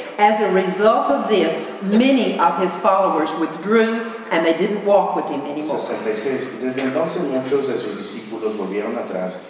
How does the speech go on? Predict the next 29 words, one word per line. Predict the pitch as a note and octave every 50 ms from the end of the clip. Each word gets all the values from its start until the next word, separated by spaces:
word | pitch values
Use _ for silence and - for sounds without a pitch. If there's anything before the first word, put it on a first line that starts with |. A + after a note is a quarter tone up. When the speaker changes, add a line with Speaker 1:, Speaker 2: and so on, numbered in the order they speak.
| - - A2+
Speaker 2:
y | G2+
ya | G#2 A2+ A#2+
no | B2 B2
más | A#2 A2+ A2+ G#2+ A2+
andaban | G#2 F#2+ F2+ F2+ F2+ F#2 F#2 -
con | - A2+ B2
él." | C3+ C3+ B2 - - - - - - - - - - - - - - - - A3+
Speaker 1:
See, | - - C4 B3
the | A3 G#3+
word | G3+ G3+ A#3 B3 C4+ E4+ E4+ -
he | C4+ - -
taught, | - - A#3+ B3 A3 - - - - - - -
"Eat | G#3+ A#3 B3 -
my | B3 A3+ B3 C4+ - -
flesh, | B3 A3+ G#3 F#3 F3+ F3+ F3+ - - -
drink | G3 G#3+ G#3+ A3 G#3+
my | G3+ F3 E3+ -
blood," | F#3 G3 G3+ F3+ - - - - - - - -
became | - A3 G#3+ - G#3 A#3+ A#3 A#3 A3+ A3
a | G3+ G3+ F#3+ F3+ F3 F#3+
rock | G3+ G#3 A3 A3 - A3+
of | A3 -
stumbling | - - - - - B3+ B3+ B3+ B3 A3 F#3 E3 D3 C#3 - - - - - - - -
the | G3 F#3
moment | F3 F3 F3+ F#3+ G3+ A3 A#3 A3 A3+ -
that | A3 G3 F#3+ -
they | F#3+ F3+
got | F3+ G3 E3+ D#3+ D#3+ E3+ E3+ G3
disappointed | A3 G#3+ - C4 A#3 - - G#3+ G3+ F3 D#3 C#3+ C#3+